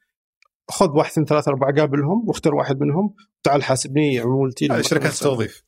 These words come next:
Speaker 1: هذه شركات التوظيف.
Speaker 2: مم.
Speaker 1: إحنا وش اللي بنسوي؟ إحنا في مراحل مختلفة. إحنا بنجمع أو بنبني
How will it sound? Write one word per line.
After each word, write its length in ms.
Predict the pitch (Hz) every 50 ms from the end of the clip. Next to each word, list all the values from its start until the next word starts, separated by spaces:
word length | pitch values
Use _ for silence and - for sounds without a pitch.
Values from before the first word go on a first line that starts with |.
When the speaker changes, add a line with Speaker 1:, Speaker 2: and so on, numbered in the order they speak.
| _ -
Speaker 1:
هذه 80 | 170 123
شركات 220 | 127 131 131 123
التوظيف. 280 | 127 117 110 107 113 - _ _ -
Speaker 2:
مم. 220 | 131 113 113 - _ -
Speaker 1:
إحنا 180 | - 165 185 170
وش 120 | - -
اللي 100 | 147 127
بنسوي؟ 380 | 123 123 - - 127 131 135 127
إحنا 220 | - - 147 147 139 143 _ _ _ _ _ _ _ _ _ -
في 260 | - - 165 175 180
مراحل 400 | 160 147 143 143 135 - 151 143
مختلفة. 520 | 131 - - - 135 131 127 - 120 110 - _ _ _ _ _ _ _ _ _ _ - -
إحنا 180 | - 151 165
بنجمع 640 | 143 131 127 131 127 123 143 170 170 139 123 113 101
أو 120 | 117 123 127
بنبني 680 | 123 147 143 151 151 131 113 127 139 127 127 131 131